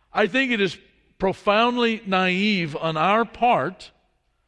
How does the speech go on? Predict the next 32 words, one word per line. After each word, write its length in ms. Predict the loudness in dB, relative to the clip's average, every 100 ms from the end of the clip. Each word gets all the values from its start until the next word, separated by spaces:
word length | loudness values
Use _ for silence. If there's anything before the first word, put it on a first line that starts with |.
| _ _ _ _ _ _ -4
as 200 | -4 -2
people 380 | 0 0 0
who 140 | -2 -2
say 640 | -6 -4 0 2 0 -2
that 240 | -2 -4 0
they 280 | 0 0 -4
know 340 | -2 2 2
God 420 | 2 2 2 0 -2
and 140 | -8 -12 -20 -4
know 320 | 2 4 4
the 140 | 2
scriptural 760 | -4 -2 0 0 0 0 2 0
teachings 680 | -4 -2 -2 -2 -6 -6 -14 -12
about 560 | -6 0 2 4 0 -6 -20 -20 -4
the, 160 | 0 0
the 120 | -2
character 520 | -2 2 2 0 -4
and 160 | -4 -4
the 60 | -2
nature 380 | -2 -2 -2
of 100 | -2
God 240 | 0 0 0
and 140 | -2
all 160 | -2 -2
of 80 | -4
the 80 |
universe. 480 | -6 -6 -4 -4 -2
I 80 | -4
think 200 | -4 -4
it's 120 | -4
profoundly 640 | -6 -6 -4 -2 -2 -2 -2
naive 520 | -2 -2 -4 -6